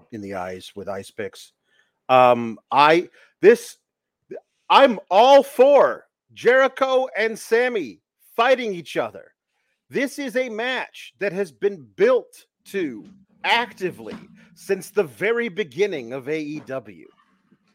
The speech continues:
They, they have to fight each other at some point. The fact that they're finally doing it, like, so they can hug it out afterwards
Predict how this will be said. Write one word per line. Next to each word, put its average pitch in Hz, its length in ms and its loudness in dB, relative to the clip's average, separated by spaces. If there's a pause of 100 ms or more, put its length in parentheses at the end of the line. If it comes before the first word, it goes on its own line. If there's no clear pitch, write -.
(360)
They, 175 120 -8 (100)
they 185 180 -2
have 226 380 -2
to 233 80 -6
fight 208 260 -2
each 185 160 -10
other 185 240 -2
at 160 140 -4
some 247 320 -8
point. 175 400 -10 (460)
The 208 80 -2
fact 262 380 -4
that 233 100 -12
they're 226 120 -2
finally 233 580 -4
doing 226 400 -6
it, 269 180 -2 (800)
like, 196 280 0 (640)
so - 240 -6
they 190 160 -2
can 196 180 -6
hug 185 380 -2
it 202 140 0
out 196 260 0
afterwards 269 880 -4